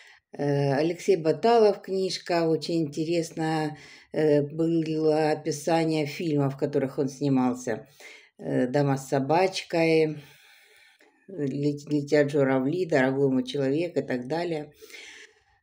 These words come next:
Э, ну, конечно же, «Москва слезам не верит». Это мой обалденный фильм. Я когда посмотрела в восьмидесятые, как, какие, да, в восьмидесятом году, м, этот фильм,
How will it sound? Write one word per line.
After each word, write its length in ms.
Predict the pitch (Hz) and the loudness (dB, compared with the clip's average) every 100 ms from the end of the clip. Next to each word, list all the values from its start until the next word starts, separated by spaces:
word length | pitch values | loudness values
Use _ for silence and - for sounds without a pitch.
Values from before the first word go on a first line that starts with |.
| - | -14
Э, 880 | 160 135 135 127 131 127 123 127 123 | -8 -4 -4 -4 -4 -4 -4 -4 -4
ну, 120 | 175 | -2
конечно 400 | 165 156 143 147 | 2 2 0 -2
же, 80 | 139 | 0
«Москва 320 | 139 139 135 | 0 -2 -4
слезам 380 | 139 143 135 131 | -2 -2 2 4
не 160 | 131 | 4
верит». 280 | 143 165 156 | 4 4 4
Это 200 | 139 139 | 4 2
мой 220 | 151 147 | 2 2
обалденный 720 | 147 147 151 147 147 147 147 | 2 2 2 4 4 4 4
фильм. 280 | 143 143 180 | 2 -2 -2
Я 140 | 156 143 | 0 2
когда 260 | 147 147 | 2 0
посмотрела 840 | 139 143 156 139 147 147 143 139 139 - - - - | -2 -4 -4 -2 2 4 4 2 -4 -16 -20 -14 -6
в 120 | 143 | 0
восьмидесятые, 1080 | 143 143 151 147 143 160 147 147 147 143 139 | 0 0 0 0 0 2 2 6 6 8 6
как, 280 | 151 143 143 | 0 -4 -2
какие, 400 | 156 147 156 147 | -4 -2 0 2
да, 180 | 139 | 2
в 40 | 135 | 2
восьмидесятом 760 | 143 160 151 143 151 143 143 139 | 0 -2 -2 0 -2 0 0 2
году, 500 | 156 147 139 135 139 - - | 0 0 0 0 -2 -8 -10
м, 420 | 147 135 127 135 - - - | -6 -2 -2 -2 -6 -18 -6
этот 300 | - 143 143 | -2 2 0
фильм, 420 | 143 208 208 196 | -2 -2 0 0